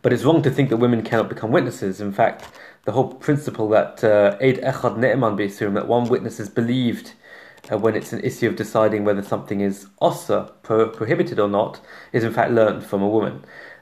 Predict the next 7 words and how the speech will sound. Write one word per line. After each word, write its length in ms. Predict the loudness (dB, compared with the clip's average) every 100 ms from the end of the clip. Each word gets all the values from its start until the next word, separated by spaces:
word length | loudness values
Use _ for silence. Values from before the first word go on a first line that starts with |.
| -4
Um, 500 | 2 4 4 0 -8 -16 _ _ _ _ _ _ _ -20 -20 _ _
s-, 300 | -20 -20 -8
however, 360 | 2 6 6 4
for 120 | -2
technical 520 | 0 0 -2 -2 0
reasons, 640 | 2 2 0 -6 -8 -12 -20 -20 -18 -2
um, 420 | 2 4 2